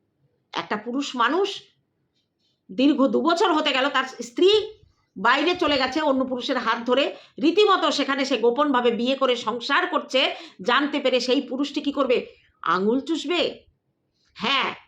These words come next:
এক্ষেত্রে বাচ্চার বাবা যদি সত্যি সত্যি ওই মেয়েটাকে, আম, নিজের বন্ধু বলে কিংবা জীবন সঙ্গিনী বলে, বলে সিলেক্ট করে,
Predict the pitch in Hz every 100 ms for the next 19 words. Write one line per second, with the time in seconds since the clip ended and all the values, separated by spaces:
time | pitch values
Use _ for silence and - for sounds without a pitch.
0 | - 208 277 320 320 302 233 - _ _
1 | _ _ 185 202 254 208 190 247 302 302
2 | 277 220 - _ - 277 277 349 359 330
3 | 233 262 285 240 240 294 330 359 330 320
4 | - - 208 226 220 208 185 180 - 127
5 | - 190 269 320 294 269 - _ _ _
6 | _ _ _ _ _ _ _ _ _ _
7 | 185 262 302 294 294 302 302 262 - -
8 | - 240 220 226 285 311 277 277 277 277
9 | 269 277 254 254 262 247 269 311 302 -
10 | 254